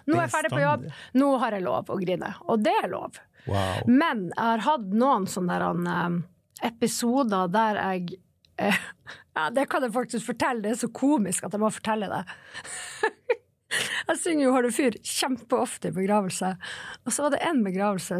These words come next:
Speaker 1: som faktisk var i år. Og da var jeg, jeg var ganske sliten før den begravelsen. Og så vet du sånn,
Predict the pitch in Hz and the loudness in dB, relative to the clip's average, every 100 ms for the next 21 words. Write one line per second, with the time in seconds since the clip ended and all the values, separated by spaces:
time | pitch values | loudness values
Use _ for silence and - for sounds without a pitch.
0 | 180 214 220 294 - 175 160 190 196 165 | -2 0 2 0 -2 -4 0 2 2 0
1 | - 233 302 - 180 - - 226 285 302 | 0 0 0 -2 -4 -4 0 2 4 2
2 | 277 165 - _ _ - 294 359 269 - | 2 -2 -10 _ _ -4 -2 0 -2 -2
3 | - 202 254 - - 139 165 226 180 175 | 0 2 2 -2 -8 -6 0 0 0 -2
4 | 196 269 - 330 254 240 294 220 190 180 | 0 -2 -2 -2 0 2 2 2 0 0
5 | 208 185 | 0 0